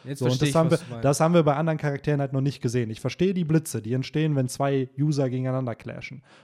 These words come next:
Speaker 2: So, und ich frage mich halt einfach, ist es halt vielleicht wirklich noch eine Advanced Form, von der wir nichts wissen, die
Speaker 1: Aber ich
Speaker 2: jetzt noch
Speaker 1: find, die
Speaker 2: nicht
Speaker 1: sehen
Speaker 2: themati-
Speaker 1: hier aber ganz anders aus als bei Kaido, weil hier sind die ja gerade mit einem Lineal gezeichnet und bei Kaido sind's halt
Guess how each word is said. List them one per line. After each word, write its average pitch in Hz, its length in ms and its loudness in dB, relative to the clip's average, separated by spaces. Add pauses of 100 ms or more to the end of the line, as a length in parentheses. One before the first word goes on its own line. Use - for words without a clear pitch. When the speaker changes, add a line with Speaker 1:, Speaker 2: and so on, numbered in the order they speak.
Speaker 2:
So, 120 300 0
und 123 380 0 (220)
ich 131 160 -2
frage 170 220 4
mich 170 120 2
halt 147 120 4
einfach, 147 260 0
ist 160 220 2
es 156 140 0
halt 147 180 2
vielleicht 147 260 0
wirklich 143 320 0
noch 139 240 0
eine 131 280 0
Advanced 131 680 0
Form, 131 320 2
von 123 160 0
der 123 160 2
wir 117 80 2
nichts - 300 -2
wissen, 107 320 -8
die 104 40 -12
Speaker 1:
Aber 120 100 -2
ich 131 100 -2
Speaker 2:
jetzt - 100 -8
noch 156 80 2
Speaker 1:
find, 131 120 0
die 139 40 4
Speaker 2:
nicht 131 120 -2
Speaker 1:
sehen 131 180 2
Speaker 2:
themati- 127 100 -4
Speaker 1:
hier 139 160 0
aber 151 180 -2
ganz 127 300 -6
anders 165 320 -2
aus 117 180 -10
als 113 160 -10
bei 117 140 -10
Kaido, 120 340 -6
weil 120 140 -4
hier 135 140 -4
sind 165 200 -2
die 165 60 -2
ja 151 220 0 (140)
gerade 135 520 0
mit 110 180 -8
einem 131 160 -6
Lineal 127 400 0
gezeichnet 117 520 -10
und 113 40 -12
bei 113 120 -6
Kaido 120 320 -6
sind's 143 280 -6
halt 139 320 -4